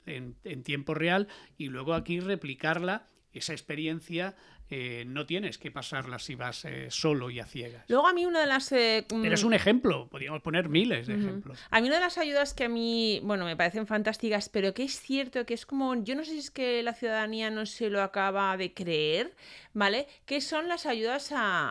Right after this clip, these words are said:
Speaker 2: a la vivienda. O sea, a mí es que esto me parece un regalazo, <laughs> ¿vale? Y yo creo que es verdad que aún falta que la gente vea que es sencillo hacerlo y que realmente, eh, se, se, se
Speaker 1: Tiene,
Speaker 2: va, se va a
Speaker 1: pues
Speaker 2: ejecutar,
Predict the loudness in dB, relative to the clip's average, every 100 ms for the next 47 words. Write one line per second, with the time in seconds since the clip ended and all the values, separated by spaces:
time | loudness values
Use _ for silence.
0 | -2 0 0 0 -4 -6 -6 -8 -10 -14
1 | -14 -6 -4 -2 -6 -6 -8 -4 -4 -2
2 | -2 -2 -2 0 0 -2 0 2 6 6
3 | 4 4 0 0 -6 -10 -6 -6 4 6
4 | 6 4 -2 -4 -2 0 -2 -2 -2 -4
5 | -6 -4 -2 0 0 0 -2 -2 -2 -2
6 | -2 -2 -2 -4 -4 -6 -2 -2 -2 -4
7 | -18 -18 -2 4 4 2 -4 -4 -4 -2
8 | -4 -2 -2 -4 -2 -2 0 0 0 -2
9 | -2 -2 0 0 2 0 0 -2 -4 -6
10 | -8 -8 -16 -20 -10 -4 0 2 0 -2
11 | -4 -6 -6 -4 -4 -2 -4 -4 0 2
12 | 2 -2 -2 2 2 2 -2 -2